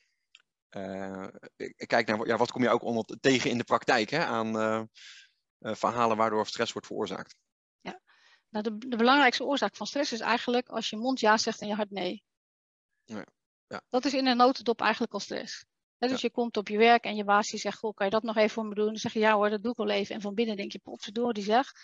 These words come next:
Speaker 2: hadden gisterochtend het gesprek over werkdruk. Hoe kan je nou denken dat ik dat nog even bij kan doen?" Maar wij zeggen, "Ja, dat is goed, doen we wel even."
Speaker 1: Ja.
Speaker 2: Dus heel vaak, ja, zeggen we niet duidelijk van, "Oké, ja, ik snap dat het belangrijk is, maar zeg me dan ook even wat ik niet meer ga doen.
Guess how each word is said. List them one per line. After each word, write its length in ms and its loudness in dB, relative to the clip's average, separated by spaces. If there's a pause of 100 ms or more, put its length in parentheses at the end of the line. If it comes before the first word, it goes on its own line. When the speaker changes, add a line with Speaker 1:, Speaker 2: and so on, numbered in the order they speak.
(180)
Speaker 2:
hadden 220 -6
gisterochtend 420 0
het 120 -12
gesprek 340 0
over 180 2
werkdruk. 480 4
Hoe 100 -6
kan 180 0
je 60 0
nou 160 0
denken 320 2
dat 240 0 (400)
ik 140 -10
dat 140 0
nog 160 -6
even 200 0
bij 180 4
kan 140 -6
doen?" 140 -6
Maar 140 0
wij 120 4
zeggen, 340 2
"Ja, 100 4
dat 120 4
is 60 -4
goed, 220 -12
doen 160 -4
we 60 -8
wel 120 -6
even." 380 -10 (380)
Speaker 1:
Ja. 180 -12 (540)
Speaker 2:
Dus 200 -2
heel 160 8
vaak, 480 4 (540)
ja, 300 2 (500)
zeggen 360 0
we 60 2
niet 180 2
duidelijk 460 0
van, 300 -10 (120)
"Oké, 280 0 (320)
ja, 200 -4
ik 180 -14
snap 260 -6
dat 140 -2
het 140 -8
belangrijk 480 0
is, 180 0
maar 400 0
zeg 200 -4
me 80 -10
dan 160 -4
ook 140 -2
even 200 2
wat 100 0
ik 80 -4
niet 180 2
meer 120 -4
ga 120 -4
doen. 280 -8